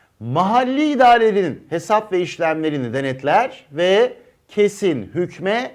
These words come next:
bağlar diyor. Mahalli idareler deyince yine idare hukukunda detayına bakacağız. İl özel idareler, belediyeler ve bu yapıları anlayacağız. Bunların da mali denetimini yine Sayıştay gerçekleştiriyormuş.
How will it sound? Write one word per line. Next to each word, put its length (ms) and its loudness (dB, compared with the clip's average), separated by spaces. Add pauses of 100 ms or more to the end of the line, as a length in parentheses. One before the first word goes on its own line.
(160)
bağlar 520 4
diyor. 160 -16 (640)
Mahalli 460 0
idareler 580 2
deyince 320 -4
yine 240 -2
idare 320 2
hukukunda 440 -6
detayına 360 -8
bakacağız. 640 -2 (340)
İl 140 -2
özel 220 4
idareler, 440 0
belediyeler 640 0 (240)
ve 320 4 (200)
bu 120 -2
yapıları 400 2
anlayacağız. 720 -4 (380)
Bunların 720 0
da 300 4
mali 500 0
denetimini 500 -4
yine 500 -4 (220)
Sayıştay 800 0 (180)
gerçekleştiriyormuş. 1200 -4